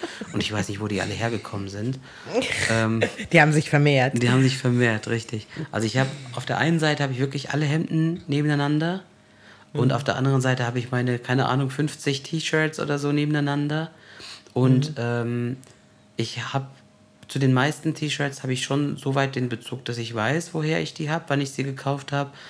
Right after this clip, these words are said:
Speaker 2: vielleicht auch in
Speaker 1: Mhm.
Speaker 2: welchem Land oder in, zu welchem Anlass. Und, ähm,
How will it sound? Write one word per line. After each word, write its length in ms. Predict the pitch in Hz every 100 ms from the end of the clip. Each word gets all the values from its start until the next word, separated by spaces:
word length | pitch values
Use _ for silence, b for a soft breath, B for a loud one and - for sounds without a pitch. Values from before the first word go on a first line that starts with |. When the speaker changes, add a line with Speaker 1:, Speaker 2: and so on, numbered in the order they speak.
| B -
Speaker 2:
vielleicht 280 | 120 113 107
auch 80 |
in 100 | 107
Speaker 1:
Mhm. 20 | 139
Speaker 2:
welchem 280 | 110 -
Land 300 | 110 135 156
oder 180 | - 117
in, 380 | 113 - 151 87
zu 140 | - 117
welchem 240 | 113 113
Anlass. 460 | 139 156 160 160 - B B B B -
Und, 400 | 131 135 135 131
ähm, 500 | - 123 123 127 123